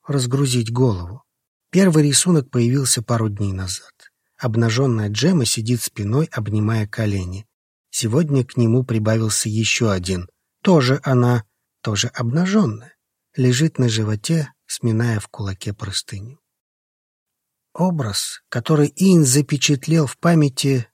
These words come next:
специально, чтобы потом перенести в блокнот. Когда карандаш шуршит по бумаге, это успокаивает, но в этот раз легче не стало. Всё-таки ситуация нетипичная,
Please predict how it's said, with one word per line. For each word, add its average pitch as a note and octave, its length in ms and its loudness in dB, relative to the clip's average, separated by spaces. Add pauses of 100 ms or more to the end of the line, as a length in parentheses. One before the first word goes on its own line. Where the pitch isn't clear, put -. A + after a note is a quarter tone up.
специально, E3 920 -2 (260)
чтобы A2+ 360 -2
потом E3+ 400 0
перенести A2 680 0
в G#2 80 -4
блокнот. G2+ 720 -10 (840)
Когда D#3 280 4
карандаш E3 800 4
шуршит C3+ 640 -4
по B2+ 100 0
бумаге, B2 560 2
это - 280 -8
успокаивает, G#2+ 1000 -4 (420)
но F#3+ 220 4
в D#3+ 100 2
этот E3 300 2
раз B2 260 -2
легче G#2+ 340 -4
не G#2+ 100 0
стало. - 460 -10 (560)
Всё-таки A2 680 0
ситуация G#2+ 760 0
нетипичная, G#2+ 1080 2